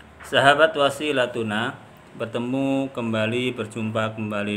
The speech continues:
dengan channel kesayangan kita, Wasilatuna Media Berbagi Ilmu. Sahabat, apabila sahabat telah melakukan install aplikasi Mendeley Desktop,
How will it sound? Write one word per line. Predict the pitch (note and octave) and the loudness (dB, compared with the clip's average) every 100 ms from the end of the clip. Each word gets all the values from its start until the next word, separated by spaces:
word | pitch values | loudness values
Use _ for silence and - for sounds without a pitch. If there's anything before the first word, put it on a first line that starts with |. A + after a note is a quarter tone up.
| G#2 | -6
dengan | G2 G2 G2 F#2+ | -8 -8 -10 -8
channel | G2 G2 F#2+ F#2+ | -8 -8 -10 -12
kesayangan | F#2+ - G2+ G2 F#2+ | -12 -10 -10 -10 -12
kita, | G2 F2+ A#2 B2+ D#3 - - - - - G#2 | -12 -10 -6 -6 -8 -18 -20 -20 -20 -12 -4
Wasilatuna | G#2 - C3 C3 A#2+ A#2+ A#2+ A#2 A#2 A#2 | -4 0 0 2 0 -2 -4 -2 0 0
Media | G#2+ G2 - G#2+ G#2+ G#2 | -2 -4 -6 -2 -2 -2
Berbagi | G#2+ F#2+ - F#2+ F#2+ F#2 F#2 | -4 -8 -6 -8 -6 -6 -6
Ilmu. | F2+ F2 - - - - - - | -8 -12 -16 -20 -20 -20 -20 -20
Sahabat, | - G#2 G#2 A2 D3 D#3+ - - - - - | -4 0 2 6 6 4 -4 -20 -20 -14 -6
apabila | A2+ B2+ B2+ B2 B2 A#2+ | -2 0 0 0 2 2
sahabat | C3 A2+ A2+ A#2 A#2+ A#2+ - | 2 2 2 2 2 2 -2
telah | A2+ G#2+ A2+ | 0 0 0
melakukan | A2+ G#2+ G#2 G#2+ G#2 A2 G#2+ G#2+ A2+ | -4 -4 -4 -8 -6 -4 -4 -10 -10
install | A2 G#2+ A2 A2 G#2 G2+ G2+ - - - - - - G#2+ | -10 -10 -4 -2 -2 -4 -8 -14 -20 -20 -20 -20 -8 -6
aplikasi | G#2 A2 G#2+ G#2+ G#2 - A2 | -4 -4 -2 -2 -2 -4 -4
Mendeley | G#2+ G#2 G2+ G2+ G2 | -2 -2 -2 -4 -4
Desktop, | G2+ - - C#3 - | -8 -6 0 0 0